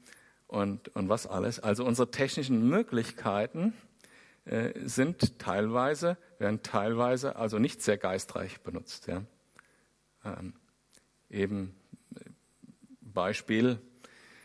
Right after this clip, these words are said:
ist immer das klassische Beispiel, wenn man, äh, Wissenschaftsethik betreibt, äh, Atomkraft. Damit kann man Strom erzeugen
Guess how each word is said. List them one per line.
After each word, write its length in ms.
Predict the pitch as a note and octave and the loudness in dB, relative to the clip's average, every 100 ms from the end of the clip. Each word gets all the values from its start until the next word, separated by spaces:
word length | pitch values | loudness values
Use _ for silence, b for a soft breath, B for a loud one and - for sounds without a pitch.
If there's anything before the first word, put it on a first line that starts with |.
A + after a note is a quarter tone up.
| B | B
ist 120 | A2 | -4
immer 200 | A2+ A2+ | 0 2
das 160 | G#2 - | 0 0
klassische 360 | A2+ A2 - | 0 0 -2
Beispiel, 540 | F#2+ F#2+ A2+ - A#2 G#2+ | -2 0 0 -2 -6 -4
wenn 140 | G2+ | 0
man, 320 | G2 F#2+ G2 | 0 0 -2
äh, 200 | G2 F#2+ | -2 -2
Wissenschaftsethik 960 | G2 G#2 B2 A2 G2+ - G#2 G#2+ A2 - | -4 -6 -4 -2 -4 -4 -2 -2 -4 -8
betreibt, 540 | - - G2 - - | -10 -2 0 -2 -6
äh, 60 | G#2 | -8
Atomkraft. 840 | G2+ G2 - A#2+ - C#3+ - - - B B B B | -6 -4 0 0 2 0 -2 -16 -20 B B B B
Damit 300 | G#2 G#2 G2 | -4 -2 -2
kann 120 | - | -2
man 120 | G2 | -2
Strom 340 | G2+ - A2+ C#3 | -4 -2 0 0
erzeugen 720 | A2+ - G#2+ G#2 A2 A2+ A2 | -2 -2 0 2 4 2 0